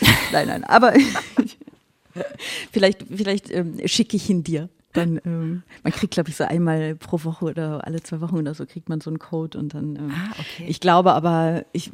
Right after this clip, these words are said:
Speaker 1: weiß nicht, wie die Entwicklung da jetzt sein wird, aber ich glaube, so allzu lang wird das auch nicht mehr sein, dass sie in dieser Beta-Phase bleiben und, äh, man eingeladen werden muss, sondern auf Dauer wird das ja natürlich dann sich einfach öffnen.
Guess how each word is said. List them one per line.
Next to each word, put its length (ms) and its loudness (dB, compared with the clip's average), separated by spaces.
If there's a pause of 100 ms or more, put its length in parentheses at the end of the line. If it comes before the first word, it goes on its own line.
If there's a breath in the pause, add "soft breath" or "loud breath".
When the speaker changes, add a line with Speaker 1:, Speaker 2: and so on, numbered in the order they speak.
Speaker 1:
weiß 240 4
nicht, 200 -4
wie 60 -4
die 120 0
Entwicklung 360 -2
da 80 0
jetzt 100 -4
sein 180 0
wird, 100 0
aber 160 -2
ich 80 -6
glaube, 220 -2
so 160 -4
allzu 360 -2
lang 240 -2
wird 120 -4
das 120 -6
auch 120 -4
nicht 160 -6
mehr 100 0
sein, 300 -2
dass 120 -4
sie 80 -4
in 80 -4
dieser 280 -2
Beta-Phase 680 -4
bleiben 560 -2
und, 360 -6
äh, 180 -6 (480 loud breath)
man 160 0
eingeladen 480 0
werden 200 0
muss, 200 -2
sondern 300 -2
auf 100 -6
Dauer 300 0
wird 140 -4
das 120 -2
ja 80 -6
natürlich 480 -6
dann 140 -4
sich 160 -8
einfach 260 -8
öffnen. 440 -6